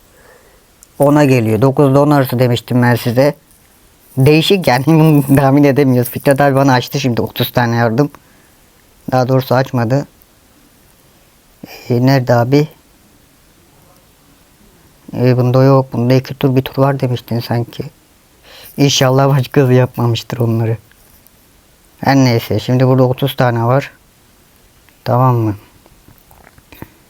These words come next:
Hızlı bir şekilde alayım. İlki bitti. Abimin yardımları açık değil. Büyük ihtimalle açılmadı.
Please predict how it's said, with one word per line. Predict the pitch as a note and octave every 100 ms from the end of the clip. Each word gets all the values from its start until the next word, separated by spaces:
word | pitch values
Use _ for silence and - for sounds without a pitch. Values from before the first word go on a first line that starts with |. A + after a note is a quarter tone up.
| _ _ _ _ _ _ _ _ _ _ _ _ _ _ _ _ _ -
Hızlı | A2+ A2+ A#2 B2
bir |
şekilde | - A#2+ G#2 G2 A#2
alayım. | B2 A#2 A#2+ C3 _ _ _ _ _ _ _ _ _ _ _ _ _ _ _ _ _ _ _ _ _ _ _ _ _ _ _ _ _ _ _ _ _ _ _ _
İlki | - A#2+ - C3
bitti. | A#2+ - B2 G#2+ - _ _ _ _ _ _ _ _ _ _ _ _ _ _ _ _ _ _ _ _ _ _ -
Abimin | C3+ B2 B2+ B2+
yardımları | B2+ B2+ A#2+ B2 B2+ B2+
açık | A#2+ B2+ -
değil. | B2+ B2
Büyük | A#2+ A#2+ -
ihtimalle | - B2 B2 A#2
açılmadı. | A2+ - C3 A#2+ G#2+ C3+